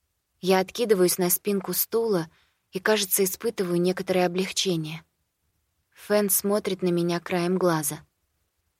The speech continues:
«Так где ты ее видела?» «Здесь. И дома, в Америке. Тоже пару раз.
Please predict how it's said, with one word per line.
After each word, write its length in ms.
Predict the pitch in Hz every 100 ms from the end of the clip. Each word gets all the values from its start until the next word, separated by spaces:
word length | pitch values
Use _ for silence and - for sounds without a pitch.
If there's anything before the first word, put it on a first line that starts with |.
| _
«Так 160 | - 180
где 300 | 170 165 226
ты 160 | - 151
ее 260 | 143 156
видела?» 480 | 160 185 147 139 143 _ _ _ _ _ _ _ _ _ -
«Здесь. 540 | 190 202 175 - - _ _ _ _ _ _ _ _ _
И 120 | 226
дома, 360 | 190 247 208 170
в 80 | 165
Америке. 640 | 185 208 190 165 - 165 _ _ _ _ -
Тоже 280 | 220 180
пару 300 | 165 185 190
раз. 360 | 202 165 156 -